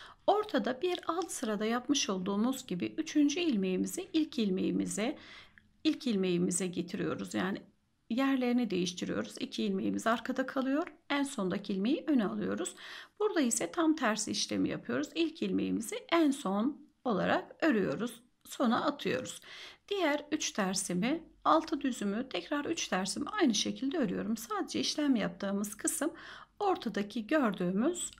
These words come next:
altı tane ilmeğimizin olduğu bölüm. Şimdi oraya kadar gelelim. İşlemimizi yapacağımız yere kadar düz olarak ördüm. Geldim. Düzlerimi düz, terslerimi ters olarak ördüm.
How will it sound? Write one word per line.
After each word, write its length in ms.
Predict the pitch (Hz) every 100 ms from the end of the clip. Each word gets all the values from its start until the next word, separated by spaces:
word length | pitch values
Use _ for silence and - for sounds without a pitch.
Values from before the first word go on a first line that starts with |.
| -
altı 340 | 302 285 277
tane 300 | 196 185 214
ilmeğimizin 760 | 214 262 190 185 185 190 285
olduğu 540 | 392 330 185 208 359 320
bölüm. 340 | 202 180 277 - - - -
Şimdi 240 | - 381 -
oraya 340 | 392 339 240
kadar 320 | - 190 202
gelelim. 720 | 277 277 262 185 180 226 330 - - - - _ _ _ _ -
İşlemimizi 560 | 339 381 370 370 359
yapacağımız 600 | 359 - 214 208 190 220
yere 240 | 302 339 302
kadar 440 | 202 175 254 339
düz 240 | 403 349 -
olarak 400 | 214 190 240 339
ördüm. 440 | 240 196 269 403
Geldim. 420 | 339 190 - 202
Düzlerimi 520 | 254 277 208 180 165 185
düz, 220 | 320 -
terslerimi 640 | 269 233 - 180 190 269
ters 320 | - 262 -
olarak 440 | 170 147 208 254 -
ördüm. 420 | 190 165 220 294